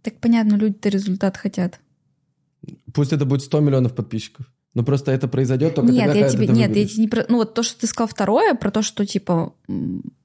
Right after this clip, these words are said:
Speaker 1: у них будет понятный алгоритм,
Speaker 2: Да.
Speaker 1: как туда прийти.
Speaker 2: Да,
Speaker 1: Это
Speaker 2: ну, то
Speaker 1: уже
Speaker 2: есть
Speaker 1: результат.
Speaker 2: будут первые там тридцать-пятьдесят с-, снятых рилсов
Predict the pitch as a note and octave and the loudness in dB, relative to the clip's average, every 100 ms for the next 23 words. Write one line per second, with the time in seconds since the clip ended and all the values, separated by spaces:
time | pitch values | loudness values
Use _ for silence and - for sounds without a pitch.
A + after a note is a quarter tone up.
0 | _ - A3+ B3+ A#3+ B3 A#3 A#3 A#3 G3+ | _ -2 2 4 4 0 2 0 2 2
1 | G3 G3+ F#4 C#4+ D#3 A2+ G#2+ A2 A#3+ - | 2 2 2 4 4 2 0 -2 -4 0
2 | A3 G3+ G#3 G3+ - F3+ - - - - | 2 2 2 0 0 -2 2 2 4 2
3 | B3 C4+ A#3+ C#3 F#3+ F#3 F#3 F#3+ F3 E3 | 2 2 4 4 4 2 2 2 2 2
4 | D3+ C#3 E3 - - D3+ - - B2 - | 2 2 -2 -2 0 0 -2 -6 -4 0
5 | C#3+ C3 C#3 C3 - A3 | 0 0 -2 -2 0 -2